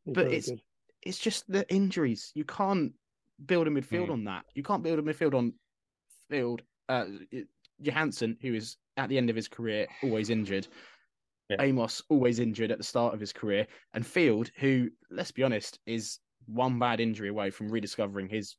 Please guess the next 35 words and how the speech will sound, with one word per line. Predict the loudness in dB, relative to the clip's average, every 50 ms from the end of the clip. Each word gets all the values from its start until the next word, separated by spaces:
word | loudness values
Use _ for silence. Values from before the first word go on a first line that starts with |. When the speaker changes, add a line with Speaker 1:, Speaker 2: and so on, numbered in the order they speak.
| _
Speaker 1:
injury | -8 -8 -6 -6 -6 -8 -8 -8
issues. | -8 -8 -10 -10 -10 -10 -8
And | -8 -4 -2
when | 0 0 2 4
he | 4 4
went | 6 6 4 4 2
down | 0 0 0 0 0
the | 0 0 0
other | 0 -2
day | -2 0 0 0 0 -2 -6
w-, | -8 -12 -14 _
for | -6 -4 -4
a | -2
hamstring | -2 -2 -2 -2 -2 -4 -4 -2 -2 -2 -2 -6 -10 _ -20 -20 -20 -20 -20 _ _ _ -6
injury | -6 -4 -2 -2 -2 -2 0 -2
<laughs> |
against | -4 -4 -4 -2 -2 -2 -2
Sheffield | -4 -2 -2 -2 -2
United, | 0 0 0 0 -2 -4 -8
it's | -10 -6 -4
like, | -4 -4 -4 -4
"Oh, | -2 -2 -2 -2 -4 -6 -8 _ _ _ _ -2
God, | 0 2 2 0 0 -4 -8 _
<laughs> | _ -6
no. | -4 -4 -4 -6 -2 0 0 0 0 -2 -6 -6 -6 -8 -4 -2
No, | 0 0 0
we | 0 -2
can't | -2 0 2 2 2 2
lose | 2 2 2 0 0
him | -2 -2 -2
at | -2 -4
this | -6 -10 -8
point." | -6 -4 -2 -2 -4 -6 -12 _ -20 -20 -20 -20 _ _ _ -4
Th-, | -4 -4 -4
it's, | -4 -6 -6 -8 -12 -16 -18